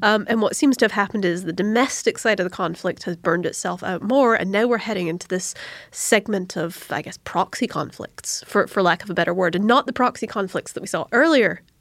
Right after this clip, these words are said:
in the war, where we saw, you know, the Saudis, the Iranians, people arming and funding rebels, but it was on the ground. Now we have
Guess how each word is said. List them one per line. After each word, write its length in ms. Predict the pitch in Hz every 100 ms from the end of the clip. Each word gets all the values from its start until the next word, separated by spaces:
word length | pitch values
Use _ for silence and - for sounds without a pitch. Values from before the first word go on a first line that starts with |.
| _
in 300 | 311 226 202
the 80 | 185
war, 340 | 175 156 151 180
where 240 | 202 175
we 80 | 175
saw, 220 | 180 185
you 100 | 170
know, 100 | 175
the 120 | 156 196
Saudis, 500 | 202 175 180 165 -
the 80 |
Iranians, 460 | 180 190 185 175 175
people 320 | 190 180 139 - - -
arming 480 | 220 185 202 180 185
and 120 | 151
funding 340 | - 202 175 175
rebels, 480 | 226 247 190 180
but 160 | 180 185
it 120 | 226 208
was 80 |
on 140 | 196 185
the 80 | 190
ground. 420 | 247 254 214 202 - - -
Now 280 | 208 247 277
we 140 | 214
have 420 | 175 208 202 190